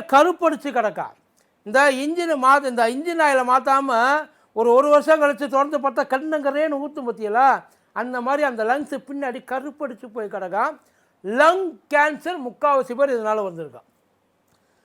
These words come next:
ரெண்டாயிரத்தி இருபதுல மட்டும் கிட்டத்தட்ட ஒரு லட்சத்தி பதிமூணாயிரம் குழந்தைகள் இந்தியா பூரா இந்த காற்று மாசுபாடு இருக்குல்ல, அதனால பிறந்து ஒரே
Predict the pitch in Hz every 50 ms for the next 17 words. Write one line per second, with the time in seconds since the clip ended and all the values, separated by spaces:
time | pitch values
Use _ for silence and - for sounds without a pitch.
0 | _ _ _ _ _ - 196 254 294 302 370 370 370 359 349 339 302 262 262 294
1 | 339 359 359 349 330 302 277 262 240 254 247 247 233 240 269 262 214 262 220 -
2 | 240 196 240 262 262 262 220 208 220 254 294 311 - _ _ _ _ _ _ _
3 | _ _ _ _ 190 220 269 311 359 381 381 381 359 370 - 339 330 - 330 294
4 | - - 294 302 339 359 381 370 359 359 349 339 320 311 311 302 294 277 262 247
5 | - - 277 302 330 330 311 311 302 320 320 302 254 247 277 320 359 370 370 359
6 | 349 339 302 277 262 - - 285 277 254 226 226 254 302 359 381 - - _ 220
7 | 226 285 320 339 339 339 349 359 392 381 320 247 196 165 139 - _ _ _ _
8 | - - 285 330 370 370 359 - 311 269 262 269 285 277 277 277 254 262 240 220
9 | 214 208 185 175 226 240 254 240 196 160 - _ _ _ _ _ _ - 175 226
10 | 233 262 247 254 262 285 330 349 311 320 - - 269 285 311 339 359 359 381 381
11 | 339 277 277 320 370 403 415